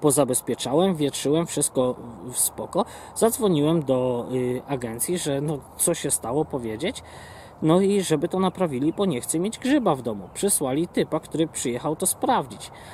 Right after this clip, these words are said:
Przyjechał typ sprawdzić, wszedł na poddasze, po czym jak wszedł na poddasze, to stanął na, mi-, nie, y, między, nie stanął poprawnie na belkach, czy na, na tym wszystkim, co jest tam wyłożone, i zrobił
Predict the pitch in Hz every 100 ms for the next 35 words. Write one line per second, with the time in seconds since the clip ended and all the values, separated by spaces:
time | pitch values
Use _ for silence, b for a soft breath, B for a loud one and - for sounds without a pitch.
0 | B - 185 285 294 214 156 - 139 117
1 | 139 196 - 254 254 208 - 156 117 113
2 | - 208 - 208 220 220 - - 262 220
3 | - 160 127 - 185 - 202 - - 147
4 | 170 190 165 151 B B B - 151 151
5 | 165 151 139 143 143 143 143 147 - 151
6 | 175 180 185 156 107 151 165 165 208 202
7 | 180 156 175 156 160 156 143 135 117 156
8 | 196 - 151 151 135 131 139 135 - 127
9 | - - 131 135 143 131 131 123 120 160
10 | 277 B B B 277 339 214 151 151 262